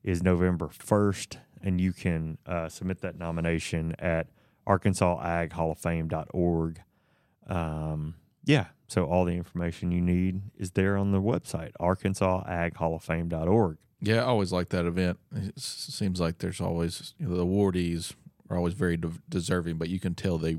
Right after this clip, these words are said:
Speaker 2: really, really appreciate the, you know, the notice for the work they've done
Speaker 1: Yeah.
Speaker 2: throughout their career.
Speaker 1: Yeah.
Speaker 2: So I, th-, I think it's a great thing to have.
Speaker 1: Yeah, that's, it's pretty cool, and, and our team always plays,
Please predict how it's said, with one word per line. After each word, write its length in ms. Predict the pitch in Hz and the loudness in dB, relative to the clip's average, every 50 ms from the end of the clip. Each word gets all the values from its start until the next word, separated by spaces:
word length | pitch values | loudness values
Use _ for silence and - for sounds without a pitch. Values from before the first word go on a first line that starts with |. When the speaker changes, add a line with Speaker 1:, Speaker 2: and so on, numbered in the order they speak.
| - | -4
Speaker 2:
really, 500 | - 87 90 90 87 85 80 82 78 90 - _ _ _ _ _ _ _ _ _ _ _ | -4 0 2 2 2 2 0 -2 -4 -4 -8 _ _ _ _ _ _ _ _ _ _ _
really 300 | - 95 98 90 82 82 | 0 2 2 2 2 0
appreciate 680 | 76 - - - 85 80 - - 78 71 67 - _ - | -4 -6 -8 -6 -6 -6 -4 -4 -4 -4 -6 -6 _ -8
the, 260 | 71 62 55 - - - _ _ _ _ _ _ _ _ _ _ _ _ _ - | -8 -6 -6 -8 -10 -14 _ _ _ _ _ _ _ _ _ _ _ _ _ -8
you 80 | 87 | -8
know, 160 | 67 58 - - - _ _ _ _ _ _ _ _ _ _ _ _ _ _ 98 | -6 -6 -8 -10 -14 _ _ _ _ _ _ _ _ _ _ _ _ _ _ 0
the 80 | 95 | 0
notice 380 | 87 90 92 87 85 82 80 - | 2 4 2 2 0 0 -4 -6
for 140 | - - 87 | -8 -6 -6
the 60 | 85 | -4
work 220 | 92 87 87 - - | -4 -4 -6 -6 -6
they've 180 | - 85 - | -6 -8 -6
done 260 | - - - - - - - | -6 -8 -8 -8 -8 -6 2
Speaker 1:
Yeah. 260 | - 107 104 90 80 | 6 6 6 6 6
Speaker 2:
throughout 240 | 78 92 92 90 92 - | 2 0 -2 -2 -2 -4
their 120 | - - | -6 -8
career. 380 | - - - 87 82 71 - - _ _ _ _ _ _ - - | -8 -8 -6 -4 -4 -4 -6 -8 _ _ _ _ _ _ -12 -4
Speaker 1:
Yeah. 280 | 101 95 85 82 - - - _ _ | -2 -2 0 -2 -4 -10 -18 _ _
Speaker 2:
So 340 | - - - 87 82 82 82 - - | -10 -6 -4 -2 -2 -4 -6 -8 -8
I, 60 | 98 | -8
th-, 100 | 90 - | -8 -8
I 40 | - | -6
think 160 | - 87 87 85 | -6 -4 -4 -4
it's 140 | 85 - | -6 -8
a 40 | 87 | -8
great 240 | 87 - 82 - - | -6 -6 -6 -6 -6
thing 200 | - 73 85 82 | -8 -8 -8 -6
to 80 | 82 87 | -6 -6
have. 260 | 87 - 95 - - _ _ _ _ _ _ _ _ _ _ _ _ _ - | -6 -6 -8 -10 -14 _ _ _ _ _ _ _ _ _ _ _ _ _ 2
Speaker 1:
Yeah, 240 | 107 92 85 80 82 | 4 4 4 4 4
that's, 240 | 85 98 - - - | 2 2 2 0 -2
it's 240 | - 101 95 - - | 0 0 0 0 -2
pretty 280 | - - 107 92 90 - | 0 0 2 2 2 0
cool, 440 | - 98 85 80 80 80 80 - - | 0 0 0 0 0 -2 -4 -6 -4
and, 260 | 90 87 85 87 - | -2 0 0 0 -2
and 320 | - - 92 87 87 87 - - | -2 0 0 0 0 -2 -2 2
our 160 | 92 95 92 | 2 2 2
team 280 | - - 95 90 87 | 2 2 2 2 2
always 280 | 82 82 82 82 80 - | 2 0 0 0 -2 -4
plays, 440 | - - 92 90 85 82 - - | -4 -2 0 0 0 -2 -4 -10